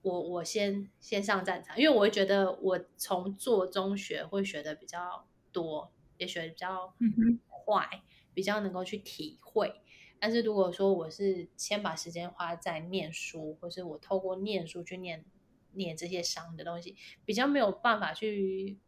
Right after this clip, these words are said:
Speaker 1: 可能那个体会的感觉没有那么多。那也刚好我现在，我有这个机会了，我就先选择说，我就先去做，先有实做的经验。那，但是的确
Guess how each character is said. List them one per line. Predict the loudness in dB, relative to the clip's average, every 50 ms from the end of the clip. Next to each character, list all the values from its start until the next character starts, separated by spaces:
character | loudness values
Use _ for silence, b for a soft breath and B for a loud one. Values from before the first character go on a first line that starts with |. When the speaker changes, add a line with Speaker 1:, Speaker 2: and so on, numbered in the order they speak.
| _ _ -14
Speaker 1:
可 | -6 -2 2
能 | 2 2 4
那 | 4 4
个 | 2 2
体 | 0 -2 -8 -8 -2
会 | 0 0 2
的 | 2 0
感 | -4 -6 -10 -10
觉 | -10 -8 -6
没 | -4 -4
有 | -4 -4 -4
那 | -6 -6
么 | -4 -2 -4 -4 -4 -8 _ _ _ _ -4
多。 | -4 -2 -2 -2 -4 -4 -6 -6 -12 _ b b b b b b b b b b b -2
那 | 0 2 2
也 | 2 2 0 0
刚 | -2 -2 2
好 | 4 4 4
我 | 4 2 -6
现 | -2 -2 0
在， | 0 2
我 | 2 4 6
有 | 6 4 4
这 | 2 0
个 | -2 -4
机 | -4 -6 -8 -8
会 | -6 -8 -8
了， | -6 -6
我 | -8 -8
就 | -8 -6
先 | -2 0 0 0
选 | 0 -4 -6 -8 -10 -10
择 | -10 -10 -10 -10
说， | -8 -8 -6 -6 -6 -10 _ _ _ _
我 | -10 -8
就 | -6 -6 -6
先 | -6 -6 -6 -2
去 | -2 -4
做， | -4 -2 -4 -4 -4 -4 -8 _ _ _ _ -10
先 | -2 -2 0 0
有 | 0
实 | -2 -2 -2 -2 -4 -6 -8
做 | -6 -4 -2 -2 -2
的 | -4 -8 -12
经 | -12 -12 -12 -12 -10 -10
验。 | -10 -10 -12 B B B B B B B B
那， | 2 2 2 2 B B B B B B B B B _ _ _ _ _ 4
但 | 4 4 4 4
是 | 0 -2
的 | 0 0 -2 -2 -2
确 | 0 4 4 6 6 4 2 -4